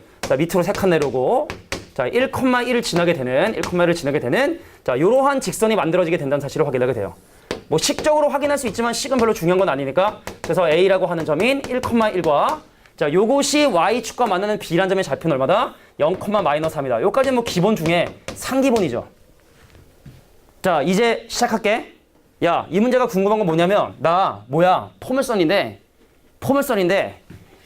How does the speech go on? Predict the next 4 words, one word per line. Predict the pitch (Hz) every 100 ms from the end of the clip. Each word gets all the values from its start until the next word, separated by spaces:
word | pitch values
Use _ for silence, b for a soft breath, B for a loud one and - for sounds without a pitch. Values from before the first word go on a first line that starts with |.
| 127
얘하고 | 160 214 233 277 277 277 262
얘를 | 190 214 220
지나는 | - 185 196
포물선인데, | 185 269 269 247 175 156 185 107 -